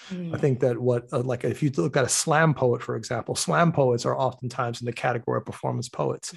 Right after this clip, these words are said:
Speaker 1: Mm-hmm.
Speaker 2: because they are performing artists. You could put them on mute and you could still feel something. You know what I mean?
Speaker 1: Yeah.
Speaker 2: So I think that's the distinction. And when you think about spinema, it's, it's even trickier, um, because you need to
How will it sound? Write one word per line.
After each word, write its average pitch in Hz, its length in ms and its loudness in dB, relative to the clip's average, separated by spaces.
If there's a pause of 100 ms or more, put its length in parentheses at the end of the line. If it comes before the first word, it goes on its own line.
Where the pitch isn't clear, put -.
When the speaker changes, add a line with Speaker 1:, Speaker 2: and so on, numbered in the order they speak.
(140)
Speaker 1:
Mm-hmm. 180 220 -10
Speaker 2:
because 127 260 2
they 127 80 4
are 127 160 4
performing 123 420 -2
artists. 127 300 2
You 147 40 -2
could 139 120 -4
put 156 100 2
them 135 140 2
on 120 160 0
mute 156 340 4 (340)
and 127 120 -2
you 127 80 -2
could 123 100 -8
still 165 180 2
feel 156 280 6
something. - 440 -6 (280)
You 127 80 0
know 120 80 2
what 120 80 2
I 117 40 2
mean? 135 300 2 (160)
Speaker 1:
Yeah. - 80 -10
Speaker 2:
So - 160 0
I 143 40 6
think 175 180 6
that's 165 200 6
the 160 60 -4
distinction. 135 560 -2 (340)
And 147 120 4
when 151 100 8
you 151 80 8
think 214 180 6
about 147 280 6
spinema, 156 800 0 (100)
it's, - 340 0
it's 131 240 0
even 175 240 6
trickier, - 580 2 (540)
um, 127 300 4
because 135 760 4
you 143 200 2
need 170 380 2
to 143 520 0